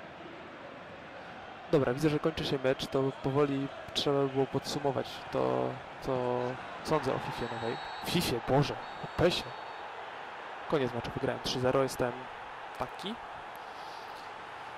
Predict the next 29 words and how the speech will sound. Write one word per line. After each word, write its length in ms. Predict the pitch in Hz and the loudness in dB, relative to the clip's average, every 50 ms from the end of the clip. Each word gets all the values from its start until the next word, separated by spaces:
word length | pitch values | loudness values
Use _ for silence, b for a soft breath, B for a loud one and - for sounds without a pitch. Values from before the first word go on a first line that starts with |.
| - - - - | -10 -10 -8 -4
Yy, 300 | 156 147 143 147 147 147 - | -2 2 2 4 4 4 6
podsumowując, 720 | - 214 - - 208 185 165 147 127 123 127 - - - - - - - - - - - - - - - - - | 6 6 6 4 2 2 2 2 2 0 0 -2 -8 -8 -8 -8 -10 -10 -12 -12 -12 -12 -12 -12 -12 -10 -6 -2
jak 180 | 151 175 - 190 | -2 -2 0 0
na 120 | 180 170 | 0 0
razie, 400 | 165 156 147 135 127 135 135 143 147 - - - - - - - - - - - - - - - - - - - - - - - - | 2 2 2 2 0 0 0 -2 -2 -6 -10 -12 -12 -12 -12 -12 -12 -12 -12 -12 -12 -12 -12 -12 -12 -12 -12 -12 -12 -10 -10 -6 -2
jeżeli 260 | 151 143 143 139 139 | 4 4 6 6 6
miałbym 320 | 139 143 151 165 160 160 151 | 6 8 8 8 8 6 2
kupić 360 | - - 160 - - - - | 4 4 4 4 4 -2 -2
w 60 | - | 0
tym 160 | - 156 147 | 2 2 2
momencie 440 | 151 147 139 143 143 139 131 - 131 | 2 0 0 0 0 0 -2 -6 -6
którąś 320 | - - 143 139 131 123 127 | -2 0 0 2 2 0 -2
z 80 | - | -2
tych 120 | - 139 127 | -2 -2 0
dwóch 240 | 127 127 131 123 | 2 2 0 2
gier, 280 | - 131 120 120 131 139 - - - - - - - - - - - - - - - - - - - - | 2 2 2 2 0 0 -4 -8 -10 -12 -12 -12 -12 -12 -12 -12 -12 -12 -12 -12 -12 -10 -10 -8 -4 -2
kurczę, 280 | 196 - - - 180 165 | -2 -2 2 0 2 4
miałbym 280 | 175 175 175 170 165 165 | 6 6 6 6 4 2
trudność 440 | - - - - 156 143 131 - 131 127 - | 2 2 2 2 2 2 2 4 2 0 0
do 60 | 127 | -2
zgryzienia. 680 | 120 - - 123 117 123 120 117 120 123 123 - - - - - - - - - - - - - - - - - - - - - - - - - - | -4 -2 -2 -2 -2 -2 -4 -6 -6 -6 -6 -6 -8 -8 -8 -8 -8 -8 -8 -8 -8 -8 -8 -8 -8 -8 -8 -8 -8 -8 -8 -8 -8 -8 -8 -6 -6
W 60 | - | -4
Fifie 340 | - - - 233 220 226 214 | -4 0 0 4 6 6 8
podoba 280 | - 190 160 160 160 | 8 8 8 10 8
mi 100 | 156 151 | 8 6
się 100 | - - | 4 0
to, 140 | - - 151 | 4 4 4
że 120 | 139 135 143 | 6 6 6
jest, 200 | 139 135 - | 4 4 2